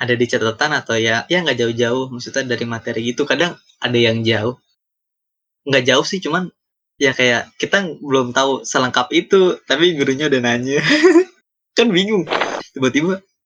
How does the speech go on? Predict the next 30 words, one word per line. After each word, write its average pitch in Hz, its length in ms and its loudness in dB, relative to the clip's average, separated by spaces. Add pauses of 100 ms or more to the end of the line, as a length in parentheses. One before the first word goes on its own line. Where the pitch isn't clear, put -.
(640)
catatan 123 260 4
kita 131 140 -2
misalnya 156 340 -4
nggak 127 140 0
lengkap-lengkap 113 420 -4
banget. 113 200 -2 (100)
Maksudnya 131 320 -2
banyak, 110 400 0
cuman 143 200 -2 (140)
nggak 117 240 -2
detail 120 380 0
banget 120 320 -4
gitu, 131 320 -2 (180)
sampai 113 300 -8
detail. 123 340 -2 (220)
Terus - 160 -10
tiba-tiba 123 480 -2
gurunya 127 320 -6
nanyanya 135 480 -6
yang 127 80 -4
lebih 120 240 -2
detail. 156 400 0 (320)
Kan 170 100 -4
bingung, 147 380 -2
aduh, 123 160 -6
jawabnya 131 560 -2
apa 151 260 -10
ya? 127 160 -4 (140)
Kalau 120 160 -2
nggak, 113 180 -2